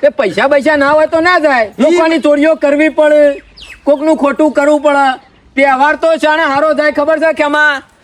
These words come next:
Speaker 1: એ જતા ખેતીમાં એ કમોણી થઈ હોય, હોમણ રૂ થયું હોય, હોમણ મફળીઓ થઈ હોય, બાજરી ધમધોકાટ હોય, ઘઉં ઘરમાં ભરેલા હોય, અને પછી તહેવાર કરવાનો હોય, એટલે જોરદાર તહેવાર થાય. ચમ ના થાય?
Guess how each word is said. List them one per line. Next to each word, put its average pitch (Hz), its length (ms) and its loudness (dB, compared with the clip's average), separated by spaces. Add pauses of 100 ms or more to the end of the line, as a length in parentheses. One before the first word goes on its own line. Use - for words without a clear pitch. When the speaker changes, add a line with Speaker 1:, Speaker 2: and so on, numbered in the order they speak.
(100)
Speaker 1:
એ 311 420 0
જતા 285 420 0
ખેતીમાં 285 500 -2
એ 285 40 -2
કમોણી 269 420 -2
થઈ 269 200 -2
હોય, 269 440 0 (400)
હોમણ 285 320 -2
રૂ 269 240 -2
થયું 277 280 -2
હોય, 262 320 -2 (280)
હોમણ 285 300 -2
મફળીઓ 269 480 -2
થઈ 269 220 -2
હોય, 285 480 -2 (360)
બાજરી 269 380 -2
ધમધોકાટ 269 640 -2
હોય, 269 440 0 (260)
ઘઉં 247 260 0
ઘરમાં 262 300 0
ભરેલા 254 400 2
હોય, 269 480 2 (160)
અને 294 200 0
પછી 302 220 -4
તહેવાર 285 360 0
કરવાનો 311 480 0
હોય, 330 220 0 (260)
એટલે 330 180 2
જોરદાર 339 420 0
તહેવાર 330 320 0
થાય. 247 340 -2 (140)
ચમ 339 140 -2
ના 320 160 2
થાય? 302 300 -2